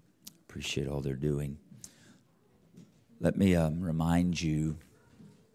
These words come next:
that starting tomorrow, Monday, Tuesday, Wednesday, the eleventh, twelfth, and the thirteenth, is that right? Yeah, the eleventh, twelfth, and the thirteenth, we will start out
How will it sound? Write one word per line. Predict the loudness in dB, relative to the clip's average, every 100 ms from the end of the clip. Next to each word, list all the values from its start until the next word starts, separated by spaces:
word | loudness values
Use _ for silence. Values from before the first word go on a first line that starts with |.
| -20 _ _ _ _ _ -6
that | 0 2 0 -2 -6 -20 _ _ _ _ _ _ _ _ _ _ -6
starting | 0 2 4 2
tomorrow, | 0 0 2 2 2 2
Monday, | 2 2 2 2
Tuesday, | 0 -2 0 2 4
Wednesday, | 4 2 2 -2 -2 -2 -6 _ _ _ -20 -20 -20 -20 -20 -20 _ _ _ -20 -20 -6
the | 2
eleventh, | 4 4 2 -2
twelfth, | 2 4 4 2
and | 0
the | 0
thirteenth, | 0 -2 -2 -2 -2 -4 -12 -14
is | -10
that | -8
right? | -6 -4 -6 -6
Yeah, | -10 -10 -14 -20 -12 0
the | 4
eleventh, | 6 4 2 0
twelfth, | 2 2 2
and | 0
the | 0
thirteenth, | -2 -4 0 4 4 2
we | 0 2
will | 4 2 0
start | -4 0 2 2
out | 0 -4